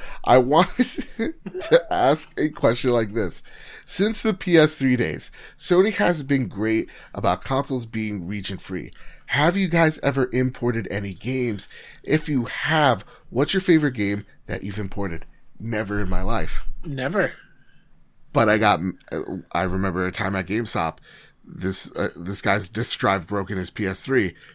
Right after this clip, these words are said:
Speaker 1: It had an imported J R P G. He threatened to beat me up because I said I couldn't take the game out of the console. He's like, "I paid, like, eighty bucks for this, bro." And I'm like, "Can't
Speaker 2: Oh.
Speaker 1: help you, bro." Yeah.
Speaker 2: <laughs> I, I personally have never imported anything. Um,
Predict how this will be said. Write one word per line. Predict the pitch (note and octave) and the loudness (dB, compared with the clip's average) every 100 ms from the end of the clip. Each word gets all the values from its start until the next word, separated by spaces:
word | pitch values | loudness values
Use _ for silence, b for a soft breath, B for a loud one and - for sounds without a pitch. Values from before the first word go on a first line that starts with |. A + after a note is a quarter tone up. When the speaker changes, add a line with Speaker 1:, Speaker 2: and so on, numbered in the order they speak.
| - | -8
Speaker 1:
It | |
had | G2 A2 | -2 0
an | - | 0
imported | F#2+ F2+ G#2+ G2 E2 | -2 -4 -4 -4 -2
J | F#2+ | -2
R | F2+ | -2
P | E2+ F#2 | -4 -8
G. | G2+ G2+ E2 b b | -6 -6 -6 b b
He | F#2 | -10
threatened | - D#2+ D2+ | -4 -4 -4
to | |
beat | E2 E2 | -6 -6
me | D2+ F2+ | -4 -4
up | E2+ | -6
because | D#2+ - E2+ | -8 -10 -10
I | |
said | E2 E2 | -8 -6
I | D#2 | -6
couldn't | - E2+ | -6 -8
take | F2+ D#2 | -8 -10
the | |
game | E2 D#2+ | -12 -10
out | D#2 B1+ | -8 -10
of | C#2+ | -14
the | - _ | -20 _
console. | - E2 - - - _ b b b | -8 -8 -10 -18 -20 _ b b b
He's | E2+ | -8
like, | D#2+ | -4
"I | F#2+ | -4
paid, | F#2+ F#2+ | -2 -4
like, | D#2+ D#2+ G#2 | -6 -6 -6
eighty | D#2 D#2+ | -6 -8
bucks | F2 - | -10 -10
for | C2 | -12
this, | B1+ | -14
bro." | - - - - b b b | -16 -16 -16 -18 b b b
And | - | -12
I'm | B1 | -10
like, | - | -8
"Can't | F3+ | -6
Speaker 2:
Oh. | F#2 | -4
Speaker 1:
help | G#2+ F2 | -4 -6
you, | A#1 - | -10 -12
bro." | - G1+ - - - - - - | -12 -12 -14 -18 -20 -20 -16 -10
Yeah. | - - | -8 -8
Speaker 2:
<laughs> | - G#4+ A4+ - - - - F#3+ | -2 -2 -2 -8 -16 -14 -2 4
I, | F#3 G3 G3 E3+ | 8 8 8 6
I | E3+ G3+ | 6 6
personally | G3 A#3 A3 A#3 A3+ | 8 6 6 6 4
have | G#3 | 6
never | A3 A3 | 4 4
imported | G3+ G3+ G3+ G3 G3 | 2 2 2 2 2
anything. | G3 G3+ G#3 G#3 G#3 G3 | 0 -2 -2 -4 -4 -2
Um, | C#3+ B2+ B2+ C3 | 0 2 -2 -6